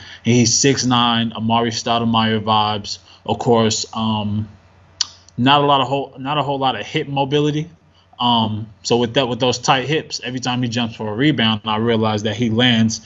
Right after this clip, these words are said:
in a valgus, and that causes for injuries. And I know that's probably dissecting him a little too hard, but when you're looking at prospects, you can look at all these little things, 'cause this is what they talk about ceiling,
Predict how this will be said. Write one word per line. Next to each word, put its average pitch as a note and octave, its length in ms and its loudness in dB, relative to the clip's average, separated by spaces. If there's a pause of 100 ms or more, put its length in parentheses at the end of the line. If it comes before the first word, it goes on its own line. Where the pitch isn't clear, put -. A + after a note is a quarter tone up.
(220)
in A#2 80 0
a A2 80 2
valgus, A2 640 2
and A2+ 240 0
that A#2+ 280 0
causes G#2+ 300 0
for - 140 -10
injuries. G#2 520 -4 (600)
And B2 100 2
I D3+ 80 4
know C#3+ 160 4
that's C3 140 0
probably A#2 360 -2
dissecting A2+ 520 -6
him B2 100 -4
a - 20 -4
little A#2+ 260 -4
too C#3+ 200 -2
hard, C3+ 220 2
but A2 80 -4
when A2 100 0
you're A#2+ 80 0
looking A2+ 220 -2
at G#2+ 100 -6
prospects, A#2 480 -4
you A#2+ 80 -4
can A#2 140 0
look A2+ 120 -2
at G#2+ 100 0
all A#2+ 200 2
these G#2+ 160 0
little A2 160 2
things, G#2+ 320 0
'cause G#2 160 0
this A#2 220 2
is A2+ 80 -2
what G#2+ 140 -2
they A2+ 100 2
talk G#2+ 240 0
about G#2 240 -6
ceiling, G#2 480 0